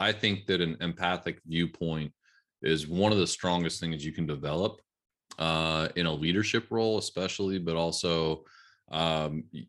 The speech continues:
y-, unless you're a solo entrepreneur, which you still probably need to do some of that, but usually a lot of times you're just delivering a skill set.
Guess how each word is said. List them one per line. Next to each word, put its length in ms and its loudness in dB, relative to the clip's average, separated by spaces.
y-, 180 -2
unless 460 4
you're 140 6
a 60 4
solo 500 6
entrepreneur, 840 0
which 220 -4
you 60 0
still 400 4
probably 460 2
need 180 0
to 60 -6
do 160 0
some 280 0
of 100 0
that, 220 -2
but 140 -6
usually 360 2
a 40 4
lot 140 2
of 60 -10
times 240 -2
you're 80 -10
just 220 -6
delivering 340 2
a 60 -4
skill 300 2
set. 320 -2